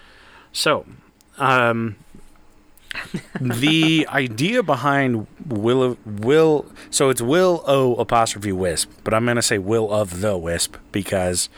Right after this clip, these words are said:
Speaker 1: I don't have a cool
Speaker 2: No, it's
Speaker 1: accent.
Speaker 2: Will O the Wisp.
Speaker 1: I don't have a cool accent, and so I'm not allowed to say Will-O-Wisp. Um, but yeah, I'll say Will of the Wisp or whatever.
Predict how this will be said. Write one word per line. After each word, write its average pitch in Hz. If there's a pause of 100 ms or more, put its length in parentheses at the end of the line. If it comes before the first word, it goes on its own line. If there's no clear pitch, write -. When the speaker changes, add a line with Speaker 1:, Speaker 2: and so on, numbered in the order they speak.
(380)
Speaker 1:
I 120
don't 120
have 110
a 98
cool 113
Speaker 2:
No, 113
it's 180
Speaker 1:
accent. 202
Speaker 2:
Will 208 (100)
O 214
the 170
Wisp. 151
Speaker 1:
I 127
don't 143
have 135
a 120
cool 120
accent, 110
and 98
so 101
I'm 107
not 107
allowed 98
to 101
say 98 (280)
Will-O-Wisp. 139 (460)
Um, 107 (480)
but 113
yeah, 101
I'll 113
say 135
Will 117
of 110
the 98
Wisp 85 (140)
or 92
whatever. 80